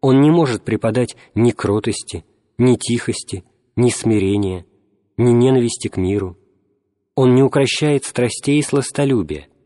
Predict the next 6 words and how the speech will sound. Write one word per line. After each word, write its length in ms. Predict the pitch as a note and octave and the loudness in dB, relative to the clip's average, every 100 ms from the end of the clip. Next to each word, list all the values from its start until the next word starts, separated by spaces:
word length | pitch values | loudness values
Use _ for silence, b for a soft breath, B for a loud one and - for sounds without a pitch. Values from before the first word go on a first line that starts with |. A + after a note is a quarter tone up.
| _ _ | _ _
как 180 | G#2+ - | -6 -4
это 140 | G2+ | -4
делает 380 | F#2+ G2+ G2 F2+ | -2 -2 -2 -2
благодать. 640 | G2 F#2+ F#2+ F2 D#2 - _ _ _ _ _ _ _ _ _ | -4 -2 -4 -4 -10 -18 _ _ _ _ _ _ _ _ _
Действие 720 | - F#2 C3+ D3+ - B2 B2+ A#2 | -8 -2 0 0 -2 0 0 0
его — 300 | A2+ A#2 | -2 -2